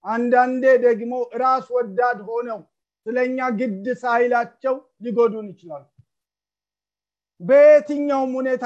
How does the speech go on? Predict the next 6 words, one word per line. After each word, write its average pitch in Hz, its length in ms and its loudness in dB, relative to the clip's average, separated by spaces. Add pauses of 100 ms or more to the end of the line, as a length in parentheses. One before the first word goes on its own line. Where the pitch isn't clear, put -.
ነፃ 254 260 -8 (160)
ሊያወጣቸው 240 760 -2
የሚችለው 220 460 -8
ጌታ 180 280 -8
ብቻ 156 200 -20
ነው። 131 160 -20